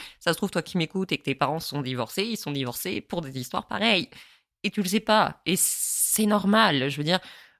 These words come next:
on n'a pas expliqué, euh, quand tu, tu te sépares, euh, du père ou de la mère de tes enfants, euh, oui, tu vas l'annoncer à tes enfants, hein, parce que sinon, ce serait un peu chelou,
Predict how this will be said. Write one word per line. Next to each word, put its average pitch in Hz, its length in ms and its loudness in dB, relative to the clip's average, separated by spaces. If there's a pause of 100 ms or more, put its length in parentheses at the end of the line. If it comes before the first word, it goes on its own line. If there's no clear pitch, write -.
(160)
on 175 100 0
n'a 160 140 4
pas 208 220 4
expliqué, 196 640 2
euh, 135 300 4
quand 147 140 -4
tu, - 200 -10
tu - 180 -12
te - 80 -10
sépares, 170 460 2
euh, 131 280 2
du 131 140 -6
père 170 320 0
ou 143 60 -4
de 139 60 -4
la 143 80 2
mère 147 200 2
de 143 80 0
tes 131 220 -4
enfants, 180 380 4
euh, 120 60 0
oui, 131 260 -4
tu - 100 -14
vas - 80 -8
l'annoncer 123 320 -4
à 123 40 -6
tes 123 180 -6
enfants, 214 340 -6
hein, 196 60 -8
parce 165 140 -16
que - 80 -20
sinon, - 380 -14 (100)
ce - 60 -20
serait - 140 -16
un - 40 -8
peu - 140 -12
chelou, 311 240 0